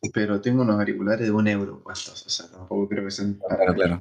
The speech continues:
Speaker 2: Sí, sí, sí, me acuerdo de la charla que tuvimos en que convenía, si comprarte unos auriculares de veinte euros o de uno,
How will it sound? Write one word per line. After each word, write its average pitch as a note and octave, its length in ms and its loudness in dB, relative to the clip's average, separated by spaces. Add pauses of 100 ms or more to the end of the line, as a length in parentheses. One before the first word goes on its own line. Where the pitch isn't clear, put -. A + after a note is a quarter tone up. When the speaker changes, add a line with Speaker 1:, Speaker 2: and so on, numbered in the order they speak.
Speaker 2:
Sí, G2+ 100 -2
sí, F#2+ 140 6
sí, G2 80 6
me F#2+ 100 10
acuerdo A2 240 12
de G#2 60 12
la F#2+ 100 10
charla G#2 240 8
que F#2+ 100 6
tuvimos G#2+ 600 10
en F2 640 -2 (180)
que G2+ 120 4
convenía, F#2+ 440 10
si E2+ 120 0
comprarte G2 360 8
unos G2 140 10
auriculares G2 460 10
de F#2+ 80 8
veinte G2+ 360 8
euros A2 300 12
o F#2 40 6
de F#2 100 8
uno, G#2 360 12